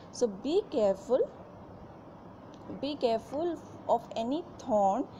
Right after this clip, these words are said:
it might have। Thorn क्या होते हैं? कांटे। ठीक है, तो अगर कोई कांटा है तो आपको ध्यान रखना है, मतलब ऐसा नहीं है कि आप एकदम से उसको हाथ लगा दो। Draw it em-, draw it in the empty box given below as clearly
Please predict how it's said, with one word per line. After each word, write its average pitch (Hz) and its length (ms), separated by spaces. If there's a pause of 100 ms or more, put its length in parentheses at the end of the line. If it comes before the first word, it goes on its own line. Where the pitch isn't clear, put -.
(380)
it - 320 (560)
might 214 420 (120)
have। - 200 (280)
Thorn 254 300
क्या 320 120
होते 294 200
हैं? 370 220 (280)
कांटे। 190 340 (720)
ठीक 254 160
है, 330 80
तो - 140
अगर 220 240
कोई 254 180
कांटा 233 340
है 269 200
तो 277 100
आपको 262 380 (680)
ध्यान 220 320
रखना 214 240
है, 170 100
मतलब 196 200
ऐसा 190 220
नहीं 202 120
है 214 60
कि 247 100
आप 226 160
एकदम 202 220
से 220 120
उसको 247 180
हाथ 240 360
लगा 147 160
दो। - 180 (520)
Draw 254 280
it - 220 (200)
em-, 277 420
draw 240 160
it 302 120
in 269 120
the 285 180
empty 214 280 (100)
box 226 340 (180)
given 214 240 (140)
below 190 260 (260)
as 214 140 (140)
clearly 214 440